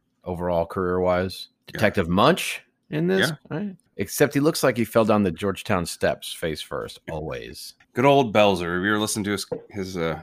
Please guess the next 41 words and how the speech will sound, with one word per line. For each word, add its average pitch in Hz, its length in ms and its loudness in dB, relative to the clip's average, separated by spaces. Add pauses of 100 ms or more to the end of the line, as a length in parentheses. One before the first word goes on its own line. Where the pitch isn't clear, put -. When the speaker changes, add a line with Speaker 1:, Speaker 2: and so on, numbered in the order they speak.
(280)
Speaker 2:
stand-up? 120 720 0
Speaker 1:
Well, 104 60 -2
he 143 120 6
used - 160 2
to - 60 -6
be 107 100 8
on, 95 140 8
on, 92 380 2
on 92 180 0
all 87 120 4
the 82 60 2
time 90 260 2
on 76 120 0
T 80 180 -4
V, 76 340 -2 (100)
all 82 120 -2
those 78 180 -4 (100)
awful 85 320 0
old 82 280 0 (320)
comedy 78 340 0
specials. - 720 -6 (100)
Speaker 2:
But 95 120 -2
then 113 120 4
he 120 80 4
played 113 280 4
Munch 95 280 4
across, 80 400 2
like, 73 160 -6
a 78 60 -6
ton - 360 0
of 78 100 0
shows. 67 360 -6
I 90 40 -2
think 160 180 0
he 208 80 4
was 117 100 4
in 95 140 6
Munch. 90 440 0
Wasn't 123 200 -4
he 170 120 8
even 92 240 2